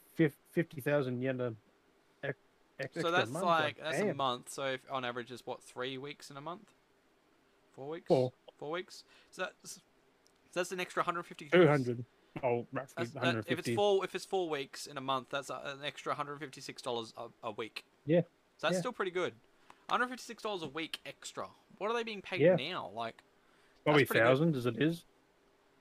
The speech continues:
Speaker 1: Oh, probably not thousands, but probably
Speaker 2: Who, who's this through?
Speaker 1: a couple of thousand.
Speaker 2: Bandai Namco.
Speaker 1: Yeah, Bandai Namco.
Speaker 2: Was it the
Speaker 1: And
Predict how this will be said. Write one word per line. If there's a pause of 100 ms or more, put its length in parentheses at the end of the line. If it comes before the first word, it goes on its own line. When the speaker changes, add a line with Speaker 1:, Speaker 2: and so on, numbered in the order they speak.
(560)
Speaker 1:
Oh,
probably
not
thousands,
but
probably
Speaker 2:
Who,
who's
this
through? (140)
Speaker 1:
a
couple
of
thousand.
Speaker 2:
Bandai
Namco. (960)
Speaker 1:
Yeah, (220)
Bandai
Namco.
Speaker 2:
Was
it
the (400)
Speaker 1:
And